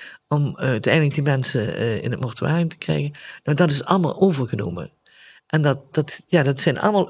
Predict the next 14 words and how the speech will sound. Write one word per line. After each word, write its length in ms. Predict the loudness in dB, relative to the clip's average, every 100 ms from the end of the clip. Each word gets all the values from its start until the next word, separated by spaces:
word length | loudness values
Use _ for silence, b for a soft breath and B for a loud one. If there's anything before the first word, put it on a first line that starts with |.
| 2
uren 480 | 4 4 4 2 -2 b
die 160 | -6 -4
tijd 320 | 2 2 2
gunnen. 340 | -4 -6 -6 -2
En 100 | 2
dat 140 | 2
is 140 | 4
ook 100 | 2 2
gebleven. 500 | 2 4 2 0 -8 B B B
Dus 140 | 0
dat 140 | 2 2
is 140 | 0
ook 100 | 0
overgenomen. 680 | -2 -2 -6 -4 -6 -8 -12